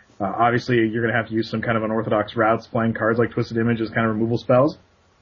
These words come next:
But, uh, you do have that consistency, and your counter magic's gonna be a lot more effective. Um, we, Luis and I just talked today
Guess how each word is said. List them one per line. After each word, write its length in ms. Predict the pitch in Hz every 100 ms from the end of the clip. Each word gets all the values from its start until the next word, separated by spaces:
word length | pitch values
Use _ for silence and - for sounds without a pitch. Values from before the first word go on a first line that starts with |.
| _ _ _ _ -
But, 240 | 131 131 135
uh, 60 |
you 160 | 123 127
do 60 |
have 120 | 143 143
that 120 | 139
consistency, 540 | 135 175 139 - 87 - _ _ _ _
and 100 | 113
your 100 | 117
counter 220 | 131 127
magic's 340 | 131 123 123 -
gonna 160 | 123
be 80 | 120
a 60 | 120
lot 160 | 117
more 180 | 120 113
effective. 380 | 107 135 - 85 _ _ _ _ _ -
Um, 280 | 101 98 110
we, 240 | 113 113 -
Luis 260 | 131 156 147
and 80 | 131
I 60 |
just 160 | 123 -
talked 180 | 127 120
today 260 | 123 120